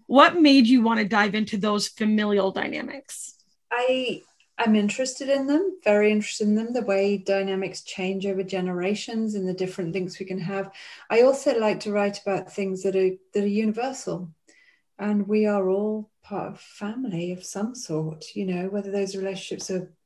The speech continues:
Speaker 2: just as in the book with our actual grandmothers and mothers and daughters, or whether they're with friends or aunties or godmothers, or, you know, we're all part of a web of relationships,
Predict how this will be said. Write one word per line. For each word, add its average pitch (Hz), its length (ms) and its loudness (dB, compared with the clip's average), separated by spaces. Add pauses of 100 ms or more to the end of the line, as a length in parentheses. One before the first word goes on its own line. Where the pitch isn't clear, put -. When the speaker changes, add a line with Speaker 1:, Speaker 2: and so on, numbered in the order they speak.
(280)
Speaker 2:
just 208 240 -4
as 185 100 -2
in 185 80 -2
the 180 60 -2
book 190 240 -4
with 190 100 -4
our 180 160 -4
actual 190 320 -8
grandmothers 185 520 -4
and 180 140 -4
mothers 180 380 -8
and 180 280 -8
daughters, 190 500 -6
or 185 60 -4
whether 185 260 -4
they're 180 320 -6 (600)
with - 100 -20
friends 233 420 0
or 180 180 -2
aunties 214 380 0
or 175 100 -2
godmothers, 208 600 2
or, 175 320 -4
you 226 180 2
know, 190 340 0 (360)
we're 233 280 6
all 262 220 6
part 214 320 -2
of 196 100 -6
a 202 60 -2
web 190 300 -4
of 190 180 -6
relationships, 196 1080 -6